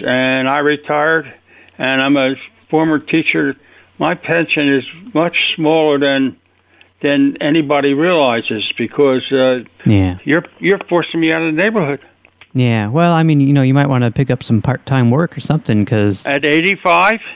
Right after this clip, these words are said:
Speaker 2: I mean, you get, you know, you're still able-bodied, you know?
Speaker 1: I'm not able-bodied. I'm handicapped, and, and I, my wife's handicapped. We both got major, major medical problems, and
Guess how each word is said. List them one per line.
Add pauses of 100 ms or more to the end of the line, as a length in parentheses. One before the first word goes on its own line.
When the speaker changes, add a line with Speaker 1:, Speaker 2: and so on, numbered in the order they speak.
(280)
Speaker 2:
I
mean,
you
get,
you
know,
you're
still
able-bodied, (100)
you
know? (340)
Speaker 1:
I'm
not
able-bodied.
I'm
handicapped,
and,
and
I, (320)
my
wife's
handicapped.
We
both
got
major,
major
medical
problems,
and